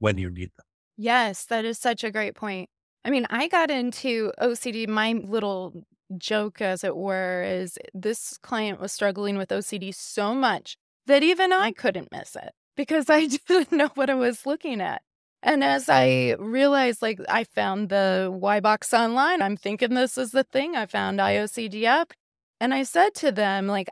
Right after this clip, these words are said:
Speaker 2: "I don't know how to treat this. This is new. I do get the sense that it needs to be treated with exposure and response prevention. I think we need to refer you to someone that knows how to do it because I think it's really important that this gets the right treatment."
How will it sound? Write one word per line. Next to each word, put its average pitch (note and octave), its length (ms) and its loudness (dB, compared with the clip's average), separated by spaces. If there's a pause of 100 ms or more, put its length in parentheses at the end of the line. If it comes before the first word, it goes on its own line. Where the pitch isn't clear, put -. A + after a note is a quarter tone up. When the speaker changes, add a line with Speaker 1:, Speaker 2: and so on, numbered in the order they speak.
Speaker 2:
"I G#3+ 200 -4
don't C#4+ 280 -4
know A3 180 -4
how G#3 220 -2
to F#3+ 100 -6
treat F3+ 320 -8
this. - 460 -10 (360)
This B3+ 360 0
is C4 200 0
new. G#3 560 -2 (140)
I G#3 140 -4
do A3 580 -6 (240)
get A#3+ 160 -2
the A3 80 -6
sense G#3 440 -4
that G3+ 180 0
it F#3+ 240 -2
needs G3 520 -4
to A3 120 -4
be G3 160 -10
treated A3 480 -6
with F#3+ 280 -4
exposure F3+ 440 -6
and F#3 160 -6
response F#3 400 -6
prevention. A#3 760 -2 (320)
I G3 180 -4
think G#3+ 400 -4
we G3 200 -6
need G3 220 -4
to G3 100 -8
refer F#3 300 -4
you G3 140 -2
to G3+ 100 -6
someone F#3+ 480 -4
that F3+ 160 0
knows F3+ 220 -6
how G3+ 100 -2
to F#3+ 140 -6
do F#3 180 -4
it G#3+ 240 -4
because F#3+ 640 -2
I G3+ 140 -6
think A3+ 200 -6
it's - 160 -6
really F#3 300 -4
important F#3+ 560 -6
that F#3+ 160 -4
this F3+ 180 -8
gets - 260 -10
the F#3 120 -2
right G3+ 220 0
treatment." G3 440 -4